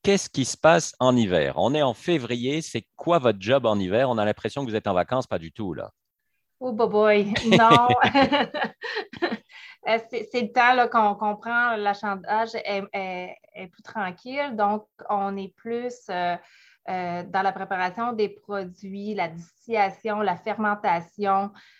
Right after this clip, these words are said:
Speaker 2: Euh, il y a quand même du travail au champ, là, présentement. Aussitôt qu'on souhaite un petit peu de neige, là, on, on, on abrit les plants.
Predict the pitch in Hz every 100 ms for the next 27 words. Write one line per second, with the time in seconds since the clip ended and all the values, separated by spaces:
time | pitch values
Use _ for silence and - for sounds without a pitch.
0 | _ - 180 170 165 165 165 196 190 277
1 | 262 285 - 247 233 233 214 214 - 226
2 | 220 214 214 208 208 214 220 220 - 233
3 | 226 202 180 - 233 226 202 - 220 208
4 | 208 208 220 214 214 214 190 185 - 202
5 | 202 202 196 202 214 208 196 - 220 226